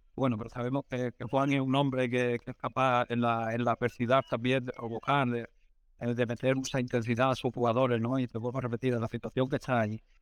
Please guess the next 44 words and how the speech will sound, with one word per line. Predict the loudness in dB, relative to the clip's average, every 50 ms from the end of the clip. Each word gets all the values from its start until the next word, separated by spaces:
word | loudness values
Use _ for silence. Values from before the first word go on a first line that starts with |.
| _ _ -8
Y | -6
cuando | 0 2 2 4 4 4 4
dan | 4 4 4 2 0
ese | 0 -2 -2 -2 -2
nivel | 0 2 4 4 4 4
de | 0 -2
competición, | -2 -2 -2 -2 -2 -2 -2 -4 -2 2 4 4 4 4 2 -4 -16 -20 _ _ -12
está | -4 -2 0 2
claro | 4 4 4 4 4
que | 2
este | 0 0
equipo, | 0 -2 -2 0 2 2 2 0 0 -4 -14 _ _ _ _ _ -6
eh, | -2 0 0 0 2
con | 0 -2
un | 0 -2 -4 -6 -6
pelín | -6 -2 0 0 2 2
de | 0 -2
suerte | -2 -2 -2 -2 0 0 0 0
que | 0
le | 0 0
cambie | 2 2 2 2 2
un | 0 -2
poco | -2 -4 -2 0 0 2 2 2 2 2 2 2 2 2
la | 2 2
brújula | 0 -2 -4 -4 -2 0 2 2 4
de, | 4 4 2 2
de | 2 2 2
la | 2
definición, | 2 0 -2 -4 -4 -4 -2 2 2 2 2 2 0 -2 -4 -6 -8 _ _ -6
va | -6
a |
salir, | -4 -2 0 0 0 0 -2 -4 -6 _ _ _ _ -12 -12
va, | -12 -12 _ _ _ _ _ _ _ 0
va | 0 2
a |
conseguir | 2 0 0 -2 0 0 2 2
el, | 2 4 4 4 2
el | 2 2 2 0
objetivo | 0 0 -2 -2 0 0 2
de | 2
la | 2 0
permanencia. | 0 -4 -6 -6 -8 -8 -6 -4 -2 -2
Y | -2
sinceramente, | -2 -2 -2 0 0 0 0 -2 -4 -8 -12